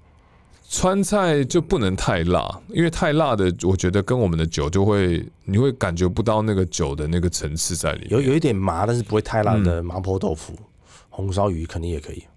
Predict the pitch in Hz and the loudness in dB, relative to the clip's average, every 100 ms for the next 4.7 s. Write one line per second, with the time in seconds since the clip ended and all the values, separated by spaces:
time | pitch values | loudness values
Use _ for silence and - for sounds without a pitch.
0 | _ - 117 104 101 90 98 85 73 - | _ -4 0 0 0 -2 0 0 -2 -6
1 | - - - 170 127 165 123 110 107 90 | -16 -6 0 0 0 0 0 2 2 2
2 | 104 104 104 92 - 101 104 82 69 67 | 0 2 2 2 0 0 2 0 -2 -8
3 | 67 85 - _ _ _ _ - 135 147 | -8 -10 -14 _ _ _ _ -4 -2 -2
4 | 82 78 80 85 120 85 71 | -6 -6 -8 -4 -2 0 -4